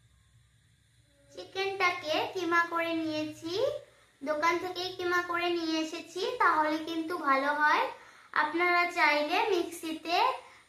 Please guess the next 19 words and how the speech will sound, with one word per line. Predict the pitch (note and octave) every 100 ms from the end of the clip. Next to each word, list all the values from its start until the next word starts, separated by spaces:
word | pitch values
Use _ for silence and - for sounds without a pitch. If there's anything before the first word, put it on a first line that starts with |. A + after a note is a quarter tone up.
| _
পেস্ট | E4+ E4 D#4+ -
করে | E4+ E4+ E4+
নিতে | E4 D#4 D#4
পারেন, | C#4+ D4 F4+ B4
কিন্তু | A4+ A4 G#4 E4+
মিক্সিতে | D#4+ D#4+ E4+ F4 F4
পেস্ট | D4 C#4+ C#4+ D#4
করলে | D4+ D4 E4 C#4+
ভালো | A#3 B3 D4
হয় | C#4+ C4
না, | B3+ B3
অত | A#3+ C4 - - - _ _ _ _ - B3+
দলা | C4 C#4 C#4
পাকিয়ে | C#4 - B3+ C4+ B3+
যায়। | B3 C4+ A4 - - _ _ _ _ _ _
দিয়ে | C#4 D#4+ F4
দেব | F4+ F#4+ G4 -
পেঁয়াজ, | D#4+ D#4+ D#4+ D4+ A4 - - -
পেঁয়াজের | D#4 D#4+ D#4+ F4+